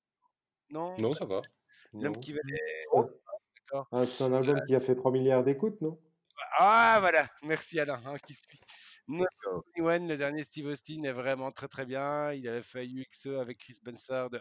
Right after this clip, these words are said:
Speaker 1: Unsane et de Human Impact. Euh, mais bref, le dernier Two Days the Dead est une vraie tuerie aussi.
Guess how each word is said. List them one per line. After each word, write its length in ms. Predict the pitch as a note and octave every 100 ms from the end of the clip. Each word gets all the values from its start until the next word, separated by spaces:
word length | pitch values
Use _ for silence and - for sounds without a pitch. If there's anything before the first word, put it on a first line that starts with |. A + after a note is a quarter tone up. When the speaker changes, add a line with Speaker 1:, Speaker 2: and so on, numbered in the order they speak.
| A2+
Speaker 1:
Unsane 540 | A#2+ - B2+ B2+ B2+ -
et 300 | C3+ C#3+ C#3
de 200 | A#2+ B2
Human 280 | A#2+ B2 A#2+
Impact. 520 | A#2+ A#2+ D#3 D#3 _ - - - - - - _
Euh, 560 | - A#2+ B2+ B2 B2+ B2+
mais 140 | D#3
bref, 260 | D#3 E3+ - _ _ -
le 80 |
dernier 200 | B2 E3
Two 120 | E3+ F3
Days 180 | E3
the 60 | D3+
Dead 120 | D3+
est 240 | F3 F3 D3
une 180 | C#3 C3
vraie 340 | B2+ B2+ D3 -
tuerie 340 | C#3 C3 C#3+
aussi. 240 | B2+ -